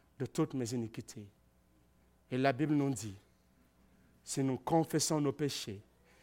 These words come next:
il est fidèle et juste pour nous les pardonner et pour nous purifier de toute iniquité. Ça, c'est l'assurance que Dieu donne,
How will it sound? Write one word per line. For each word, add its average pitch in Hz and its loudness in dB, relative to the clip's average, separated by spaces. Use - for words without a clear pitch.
il 131 2
est 131 2
fidèle 147 2
et 143 2
juste 131 -4
pour 131 -6
nous 131 -2
les 127 2
pardonner 117 -4
et 156 4
pour 151 0
nous 147 4
purifier 135 -4
de 113 -2
toute - -10
iniquité. 113 -6
Ça, - -2
c'est 156 4
l'assurance 156 6
que - 0
Dieu 123 0
donne, 107 -6